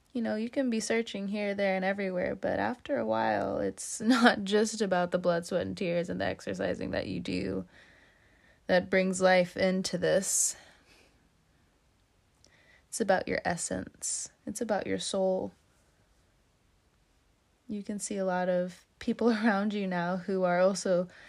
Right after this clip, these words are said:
either trying to find their soul, pretend they have a soul, don't care they have a soul. And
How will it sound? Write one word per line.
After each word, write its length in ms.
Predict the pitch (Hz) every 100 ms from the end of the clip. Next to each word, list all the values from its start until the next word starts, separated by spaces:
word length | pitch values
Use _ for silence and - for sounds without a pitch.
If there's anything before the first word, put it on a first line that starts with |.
| - -
either 220 | 214 202
trying 380 | - 208 208 220
to 140 | -
find 440 | 190 226 226 247 233
their 160 | 196
soul, 300 | - 185 175
pretend 440 | 180 202 233 202 196
they 120 | 190
have 300 | 196 214 226
a 80 | 233
soul, 460 | - 180 165 185 - - - -
don't 240 | 196 190
care 260 | - 214 226
they 120 | 220
have 220 | 202 190
a 80 | 185
soul. 480 | 180 185 175 214 285 _ _ - _ _ _ _ _ _ _ _ _ _ _ _ _ _ _ _ _ _ _ _ -
And 400 | 190 175 175